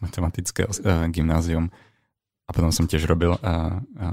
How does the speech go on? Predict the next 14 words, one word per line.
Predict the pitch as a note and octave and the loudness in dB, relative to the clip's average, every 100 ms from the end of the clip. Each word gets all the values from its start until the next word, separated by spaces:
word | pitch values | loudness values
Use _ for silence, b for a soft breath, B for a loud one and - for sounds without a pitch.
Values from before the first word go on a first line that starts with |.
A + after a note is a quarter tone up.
| - | -2
ekonomku, | - D#2+ D#2 - F#2+ | 2 2 2 0 0
informatiku | E2+ E2+ E2 E2 - - | 0 0 2 2 0 -4
tam, | F2+ E2+ F#2 | 0 0 0
ale | - F#2 | 2 4
nebyl | A2+ A2+ | 6 4
jsem | - F#2 | 4 2
úplně | F#2 F#2+ | 2 2
programátor. | - D#2+ D#2+ D#2+ - - - _ _ _ _ _ - | 2 0 0 0 -4 -10 -12 _ _ _ _ _ -6
A | |
potom | F2+ F2+ | 2 2
jsem | F2 F2 | 4 2
chvíli | - F2+ | 4 4
študoval | F2 - F2 E2+ F2+ F2 | 4 2 2 4 2 2
a, | F2 E2+ E2 | 2 4 4